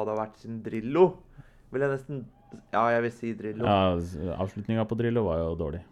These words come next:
Speaker 1: Ja.
Speaker 2: Da kom Høgmo.
Speaker 1: <laughs> Ja, og da gikk ting enda verre.
Speaker 2: <laughs> Ja.
Speaker 1: Så det var kanskje ikke så dårlig likevel. Men,
Speaker 2: Nei.
Speaker 1: eh, det Lagerbäck har gjort med dette landslaget,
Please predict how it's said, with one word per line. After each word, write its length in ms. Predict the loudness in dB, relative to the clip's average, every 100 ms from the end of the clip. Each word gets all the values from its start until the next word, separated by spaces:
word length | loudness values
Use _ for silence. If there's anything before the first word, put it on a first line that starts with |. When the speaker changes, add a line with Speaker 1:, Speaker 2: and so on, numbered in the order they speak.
| _ _
Speaker 1:
Ja. 200 | -2 -2 -2 -12 _ _ _ -6
Speaker 2:
Da 120 | -4
kom 200 | -4 -4
Høgmo. 320 | -4 -4 -8 -10 _ _ _ _ _ _ _
Speaker 1:
<laughs> 180 | -8 -4
Ja, 100 | -4 -6 -20 -20 _ -20 -8
og 160 | -6 -4
da 140 | -4
gikk 240 | -4 -8 -10
ting 200 | -12 -10
enda 240 | -10 -8
verre. 240 | -6 -6 -4 0
Speaker 2:
<laughs> 80 |
Ja. 160 | 2 2 0 -8 -8 -20 _
Speaker 1:
Så 160 | -2
det 40 | 0
var 140 | -2
kanskje 180 | -4 -10
ikke 120 | -10
så 80 | -4
dårlig 240 | -4 -4 -8
likevel. 320 | -6 -6 -6 -2
Men, 220 | 0 4
Speaker 2:
Nei. 80 | 6
Speaker 1:
eh, 260 | 6 4 0
det 180 | 4 4
Lagerbäck 340 | 4 2 0 0
har 80 | 0
gjort 220 | -2 -8 -6
med 100 | -4
dette 200 | -4 -4
landslaget, 540 | -8 -6 -4 -2 -2